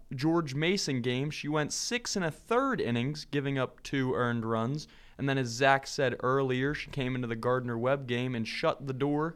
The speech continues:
getting the R M U win. And she only went one inning, giving up a big-time zero earned runs, and got the save, as I said, with the bases loaded. So overall, she went twelve and a third innings and only gave up four earned runs,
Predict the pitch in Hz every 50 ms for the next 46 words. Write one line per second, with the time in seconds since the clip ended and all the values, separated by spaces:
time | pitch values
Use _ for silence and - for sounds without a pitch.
0 | - 123 123 127 127 131 131 127 123 127 127 131 127 127 127 127 127 123 117 120
1 | 139 143 139 131 143 151 147 - - - - - - - - - - - - 123
2 | 123 120 113 - 123 131 131 131 135 127 127 131 131 120 - 120 123 139 151 160
3 | 151 151 165 175 185 180 143 127 143 135 143 143 139 135 - - 113 117 120 117
4 | - - 117 113 143 160 170 156 - - 160 156 151 151 147 139 120 113 113 139
5 | 180 190 196 185 156 135 117 90 110 110 107 107 104 107 110 107 107 110 117 131
6 | - - - - - - 110 110 107 104 104 - - 110 - - 117 117 120 120
7 | 117 117 110 107 104 110 104 101 101 - - - 135 156 180 190 190 - - -
8 | - - - - - - - - - - 127 139 135 - 147 151 127 117 165 185
9 | 240 262 - - 254 226 165 147 135 143 160 170 143 110 80 - - - - -
10 | - - - - - 147 135 - 170 190 180 180 180 180 180 190 196 190 - -
11 | 160 151 160 160 156 127 - - - 147 147 156 185 196 185 190 190 190 180 -
12 | - 175 175 175 175 170 - - 135 156 151 139 143 156 151 139 - - 135 135
13 | - - 131 143 147 151 160 165 147 147 147 147 147 135 139 131 - - - -
14 | - 147 151 156 170 160 - 147 151 151 151 143 120 131 139 135 135 131 139 147
15 | 143 -